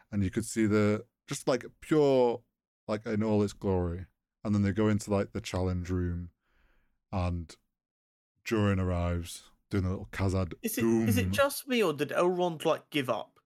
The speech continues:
Speaker 2: He definitely had more left in the tank, but decided not to.
Speaker 1: Um, I get the sense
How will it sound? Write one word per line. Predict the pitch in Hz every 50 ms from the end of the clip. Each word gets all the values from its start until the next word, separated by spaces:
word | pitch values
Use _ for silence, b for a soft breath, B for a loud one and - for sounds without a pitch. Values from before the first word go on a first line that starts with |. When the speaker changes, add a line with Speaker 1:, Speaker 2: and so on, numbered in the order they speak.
| _ _ -
Speaker 2:
He | 226 208
definitely | 190 240 226 - - 208 185 190 -
had | - 190 175 151 147
more | 156 165 165 160 151
left | 147 139 135 - -
in | 156 143
the | 135 131
tank, | 127 139 135 131 127 120 - _
but | - 135 131 -
decided | 143 - - 151 135 131 123 127 117 131
not | 131 117 - - _ -
to. | - - 131 - _ _ _ _ _ _ _ _ _ _ _ _ _ _ _ _ _ _ -
Speaker 1:
Um, | - 135 139 143 143 143 143 143 - _ _ _ _ _ _ -
I | 165 151
get | 147 123 120 165 170 185 - -
the | 233 214
sense | - - - - - - 127 117 113 110 107 104 98 - -